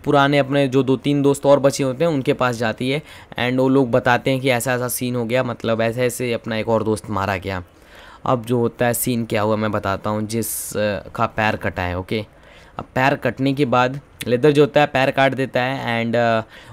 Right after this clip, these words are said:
उसे घसीटते हुए लेके जाता है और एक हुक पे टांग देता है। हुक का मतलब समझ रहे हो, जिस पे बकरे को या फिर, अ, बीफ के मांस को टांगा जाता है, उसके ऊपर उसको पीठ के हड्डी के बल, रीढ़ के हड्डी के बल उधर टांग देता है। And गाइस ये जो सीन है ना सच्ची में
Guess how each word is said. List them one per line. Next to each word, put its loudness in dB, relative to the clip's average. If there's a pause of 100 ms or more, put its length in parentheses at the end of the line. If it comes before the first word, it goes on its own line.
उसे -2
घसीटते -4
हुए 2
लेके 0
जाता -2
है 2
और 0
एक -4
हुक -6
पे -4
टांग -2
देता -8
है। -6 (600)
हुक -2
का 2
मतलब 2
समझ 0
रहे 4
हो, 4
जिस -4
पे 0
बकरे -2
को 0
या 2
फिर, 0
अ, 2
बीफ 0
के 0
मांस 0
को 0
टांगा 0
जाता 0
है, -2 (500)
उसके 0
ऊपर 4 (360)
उसको 0
पीठ 0
के 0
हड्डी -2
के 0
बल, 2
रीढ़ 2
के 2
हड्डी 2
के 2
बल 2
उधर 4
टांग 2
देता -2
है। -2
And -6
गाइस -8
ये -6
जो -8
सीन -8
है -4
ना -4
सच्ची -6
में -4